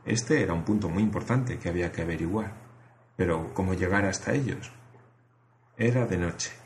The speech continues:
La luna nueva había desaparecido con la irradiación solar y una profunda oscuridad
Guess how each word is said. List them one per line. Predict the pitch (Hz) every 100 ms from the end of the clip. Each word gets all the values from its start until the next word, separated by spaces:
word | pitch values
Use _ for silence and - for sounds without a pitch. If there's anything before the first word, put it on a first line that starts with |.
| - - - -
La | 90 90
luna | 104 101
nueva | 92 117 127
había | 110 101 104
desaparecido | 92 - 90 87 - 110 107 107
con | 101
la | 87 87
irradiación | 87 90 85 85 - 104
solar | 101 92 92 104 - - - -
y | 107
una | 131 127
profunda | 101 92 113 104
oscuridad | 92 - 87 85 85 120